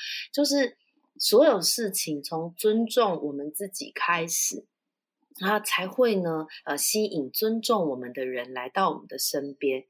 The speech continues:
所以这边 Rose 老师又要想要一个故事要跟大家说哈。哎，小的时候啊，我在这个，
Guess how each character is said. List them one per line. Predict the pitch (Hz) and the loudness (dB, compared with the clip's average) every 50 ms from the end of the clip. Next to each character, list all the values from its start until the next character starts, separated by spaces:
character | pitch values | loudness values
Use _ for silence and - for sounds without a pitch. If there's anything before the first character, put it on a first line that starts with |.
| - - - - - | -16 -18 -18 -16 -4
所 | - - 196 | 0 0 2
以 | 190 | 2
这 | 240 233 | 2 2
边 | 208 220 220 214 | 2 2 4 4
Rose | 208 208 196 | 4 2 4
老 | 196 143 135 | 2 0 0
师 | - 170 | -2 0
又 | 175 185 | 0 0
要 | 180 | 0
想 | 170 - 143 123 | 0 -2 -6 -6
要 | 131 | -4
一 | 151 151 | -4 -4
个 | 156 147 | -4 -4
故 | 147 - 214 185 156 | 0 0 0 2 2
事 | 151 - - 160 160 | 0 0 2 0 0
要 | 147 143 | 0 0
跟 | 143 147 143 147 | -2 -4 -4 -2
大 | 156 135 135 135 | -2 -2 -2 -2
家 | 135 | -2
说 | 135 - - - 139 131 131 | -2 -2 0 0 0 -2 -2
哈。 | 135 - 120 - - - - - - - | -4 -8 -12 -12 -14 -12 -12 -12 -6 0
哎， | - 180 175 | 0 0 2
小 | 170 - 165 143 139 143 | 2 2 4 4 4 4
的 | 156 175 | 2 2
时 | - - 160 | 0 -2 -4
候 | 151 190 202 190 | -4 0 2 4
啊， | 175 156 143 139 139 135 | 4 4 2 2 -2 -2
我 | 139 139 | -4 -2
在 | 135 196 190 190 185 175 - | -2 0 0 0 -2 -2 -4
这 | - 175 | -6 -2
个， | 165 160 147 143 | 0 2 2 2